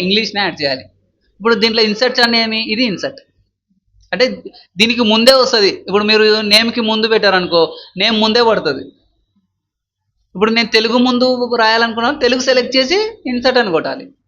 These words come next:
ముందర వచ్చి పడుతుంది, అప్పుడు ఇంగ్లీష్. ఇప్పుడు ఇంగ్లీష్ని డిలీట్ చేయాలంటే ఇక్కడ డిలీట్, అంతే.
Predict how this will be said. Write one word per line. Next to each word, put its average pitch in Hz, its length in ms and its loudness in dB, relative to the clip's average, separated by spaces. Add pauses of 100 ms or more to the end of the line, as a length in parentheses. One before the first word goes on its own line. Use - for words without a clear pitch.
ముందర 185 240 -4
వచ్చి 151 160 -10
పడుతుంది, 139 280 -10 (120)
అప్పుడు 202 240 -2
ఇంగ్లీష్. 143 320 -4 (1700)
ఇప్పుడు 247 180 2 (140)
ఇంగ్లీష్ని 269 440 2
డిలీట్ 240 280 -2
చేయాలంటే 247 340 2 (120)
ఇక్కడ 208 180 0 (120)
డిలీట్, 147 300 -2 (220)
అంతే. 160 180 -8